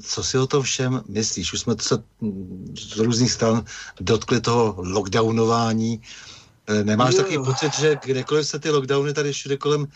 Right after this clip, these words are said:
Speaker 1: zavedly, eh, takže vlastně ty výsledky nebyly žádné? Tak teď
Speaker 2: No,
Speaker 1: zase
Speaker 2: jistě.
Speaker 1: například paní, paní Merkelová prohlásila, že přitvrdí po Velikonocích, tak neustále se někde přitvrzuje, povoluje, přitvrzuje, povoluje. Vlastně výsledky to žádné nemá, ale jenom se vlastně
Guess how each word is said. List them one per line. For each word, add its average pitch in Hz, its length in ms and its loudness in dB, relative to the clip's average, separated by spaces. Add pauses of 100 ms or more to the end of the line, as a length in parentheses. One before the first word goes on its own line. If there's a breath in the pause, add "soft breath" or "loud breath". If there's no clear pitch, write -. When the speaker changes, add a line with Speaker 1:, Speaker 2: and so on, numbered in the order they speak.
(280 loud breath)
Speaker 1:
zavedly, 127 680 2
eh, 120 240 -10
takže 123 340 -6
vlastně 127 320 -4
ty 143 100 0
výsledky 123 500 0
nebyly 131 420 4
žádné? 147 640 0
Tak 160 120 -12 (260 loud breath)
teď 117 180 0
Speaker 2:
No, 135 60 4
Speaker 1:
zase 104 120 4
Speaker 2:
jistě. 143 40 6
Speaker 1:
například 143 400 2
paní, 135 260 2 (220 loud breath)
paní 120 220 -4
Merkelová 139 500 2
prohlásila, 131 680 -2 (320 loud breath)
že 104 300 -4
přitvrdí 120 800 -2
po 123 140 4
Velikonocích, 123 800 2 (280 loud breath)
tak 107 120 -4
neustále 117 440 4
se 135 140 2
někde 123 200 2
přitvrzuje, 120 600 0
povoluje, 117 480 2
přitvrzuje, 120 520 0
povoluje. 117 420 4 (240 loud breath)
Vlastně 113 240 0
výsledky 110 440 -4
to 127 100 -4
žádné 123 360 0
nemá, 117 260 2
ale 117 320 2
jenom 117 340 2
se 151 160 0
vlastně 143 420 0